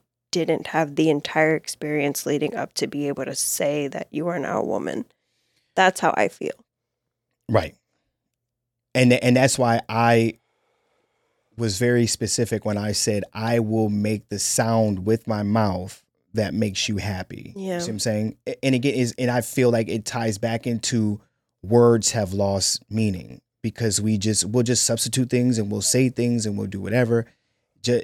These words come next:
Speaker 2: and, and we all kind of agree because we just kind of live in this environment where we just agree on, you know, how we're gonna use these things,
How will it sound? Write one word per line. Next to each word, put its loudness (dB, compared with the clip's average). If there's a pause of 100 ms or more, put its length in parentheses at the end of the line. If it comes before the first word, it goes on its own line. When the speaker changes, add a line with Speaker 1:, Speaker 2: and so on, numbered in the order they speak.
Speaker 2:
and, -6
and 0
we 6
all 8
kind 0
of 2
agree 2
because -4
we -2
just -4
kind -4
of -4
live -2
in -2
this -4
environment -6
where -6
we -4
just -6
agree -4
on, -8
you -8
know, -8
how -6
we're -8
gonna -8
use 0
these -4
things, -8